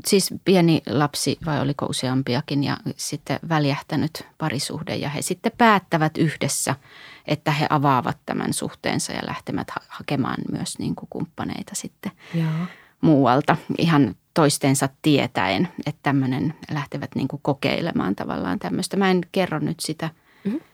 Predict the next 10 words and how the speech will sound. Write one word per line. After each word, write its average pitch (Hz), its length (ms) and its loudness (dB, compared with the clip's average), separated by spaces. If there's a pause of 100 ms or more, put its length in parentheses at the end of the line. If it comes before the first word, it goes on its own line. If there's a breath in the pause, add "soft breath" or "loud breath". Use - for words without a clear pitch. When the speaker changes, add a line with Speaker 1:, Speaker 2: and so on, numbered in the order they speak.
(120 soft breath)
Speaker 1:
mihin 170 180 4
Speaker 2:
Mhm. 233 60 4
Speaker 1:
tässä - 320 -2
päädytään 180 800 0 (180)
sitten 156 420 0
Speaker 2:
Joo. 175 100 2
Speaker 1:
loppujen 165 340 -4
lopuksi, 180 340 -6
mutta 226 220 4
tän 240 200 8